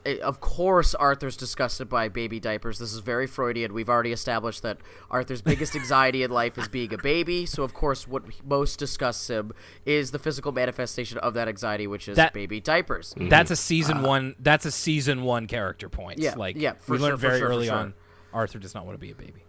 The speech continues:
Speaker 1: Uh, secondly, I mean, I hate to bring up the animal hierarchy again and, and, you know, the difference between funny animals and regular animals and all that jazz, but when Buster says he's disgusted by cat whiskers,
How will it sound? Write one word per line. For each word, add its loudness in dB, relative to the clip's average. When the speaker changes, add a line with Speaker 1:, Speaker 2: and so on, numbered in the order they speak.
Speaker 1:
Uh, 10
secondly, 4
I 4
mean, 0
I 2
hate 0
to -6
bring 2
up 0
the 0
animal 0
hierarchy 2
again -2
and, -6
and, -6
you -4
know, -4
the -8
difference -10
between 4
funny -2
animals -2
and -6
regular -2
animals -4
and -4
all 0
that -4
jazz, -6
but -6
when -4
Buster 2
says -4
he's -4
disgusted -2
by 0
cat 4
whiskers, -6